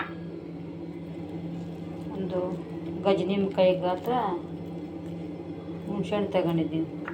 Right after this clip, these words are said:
ಇದು ಹುಳಿ ಟೊಮೆಟೊ ತಗೊಬೇಕು ಫ್ರೆಂಡ್ಸ್. ಮತ್ತು ಇಂಗು, ಇಂಗು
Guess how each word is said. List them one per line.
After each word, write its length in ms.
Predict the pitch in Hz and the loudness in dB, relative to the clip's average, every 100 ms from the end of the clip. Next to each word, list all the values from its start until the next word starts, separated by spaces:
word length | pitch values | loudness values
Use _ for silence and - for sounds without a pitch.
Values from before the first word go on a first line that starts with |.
| 165 165 170 196 | -6 -6 -6 -4
ಇದು 180 | 190 214 196 170 - 160 165 151 165 170 170 165 165 170 165 156 - 165 - - 170 | 0 0 0 -2 -6 -8 -8 -8 -8 -6 -6 -8 -8 -8 -6 -6 -6 -6 -6 -6 2
ಹುಳಿ 200 | 214 240 226 | 6 8 8
ಟೊಮೆಟೊ 300 | 196 185 170 | 6 4 0
ತಗೊಬೇಕು 480 | 185 165 170 165 165 160 | 0 0 0 0 -2 -4
ಫ್ರೆಂಡ್ಸ್. 320 | 175 170 - - - - - - - | -4 -4 -4 -8 -8 -8 -8 -6 -4
ಮತ್ತು 200 | 190 226 | 6 8
ಇಂಗು, 360 | 196 190 175 - - - - 165 170 170 170 165 170 170 170 170 170 170 165 - - 165 165 - 165 - - 165 - 214 | 8 6 4 0 -4 -8 -8 -8 -8 -8 -6 -6 -8 -8 -8 -8 -8 -8 -8 -8 -8 -8 -8 -8 -8 -8 -8 -8 -6 -4
ಇಂಗು 180 | 202 | 0